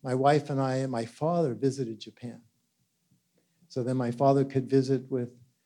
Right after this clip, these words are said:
uh, Atsuko's father, and, uh, and they held a big banquet. And, uh, um,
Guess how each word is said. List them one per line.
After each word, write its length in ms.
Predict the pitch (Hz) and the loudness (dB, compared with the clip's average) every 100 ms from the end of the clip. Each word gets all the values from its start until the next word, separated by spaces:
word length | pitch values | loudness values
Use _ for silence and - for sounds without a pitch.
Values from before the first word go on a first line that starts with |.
| _ _ _ 131 | _ _ _ -8
uh, 400 | 120 117 113 - | -6 -4 -6 -2
Atsuko's 420 | 131 127 139 123 | -2 0 -4 -4
father, 540 | - 123 127 131 131 - | -4 -4 -2 -4 -6 -8
and, 420 | 131 120 113 113 | -8 -6 -6 -6
uh, 440 | 117 117 117 113 113 - _ _ _ _ | -6 -6 -6 -8 -12 -18 _ _ _ _
and 140 | 147 123 | -4 2
they 140 | 131 | 4
held 220 | 139 139 | 4 4
a 40 | 135 | 4
big 240 | 139 139 | 2 2
banquet. 480 | 123 123 123 135 139 - _ _ _ _ _ _ 165 | -4 -6 -4 -4 -6 -12 _ _ _ _ _ _ -10
And, 420 | 120 120 123 117 | -6 -6 -6 -4
uh, 280 | 120 117 117 117 _ _ _ _ _ _ - | -4 -4 -6 -12 _ _ _ _ _ _ -8
um, 480 | 120 120 117 120 | -6 -4 -4 -4